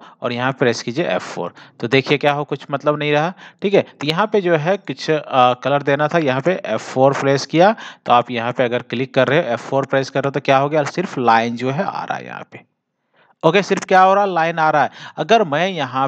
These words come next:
पे एक अंडरलाइन डाल दिया, सेम फॉर्मेट है, यहाँ पे मैं अंडरलाइन डाल दिया, डाल दिया हूँ, ओके। अभी यहाँ पे क्लिक कर रहा हूँ, क्लिक करने के बाद आप प्रेस करो एफ़ फ़ोर। एफ़ फ़ोर प्रेस किया और यहाँ इसके नीचे, अ, एफ़ फ़ोर। देखिए क्या हो रहा है,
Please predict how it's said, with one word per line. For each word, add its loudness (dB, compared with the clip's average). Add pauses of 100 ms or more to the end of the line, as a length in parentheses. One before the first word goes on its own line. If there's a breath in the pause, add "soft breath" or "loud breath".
पे 2 (160)
एक 0
अंडरलाइन 0
डाल -8
दिया, -18 (220)
सेम 0 (280)
फॉर्मेट 4
है, 2 (280 loud breath)
यहाँ -2
पे 2
मैं -2
अंडरलाइन 0
डाल -2
दिया, -10 (100)
डाल -2
दिया -6
हूँ, -10 (100)
ओके। 0 (320 loud breath)
अभी 4
यहाँ 2
पे -2
क्लिक -6
कर 2
रहा 2
हूँ, -2 (240 loud breath)
क्लिक -8
करने 0
के -4
बाद 2
आप 0 (160)
प्रेस 0
करो 4
एफ़ -4
फ़ोर। -14 (220)
एफ़ 0
फ़ोर 4
प्रेस 0
किया 0 (280 loud breath)
और 2
यहाँ 0
इसके -4
नीचे, -2
अ, 2
एफ़ 4
फ़ोर। 0
देखिए 2
क्या 4
हो 2
रहा 2
है, -6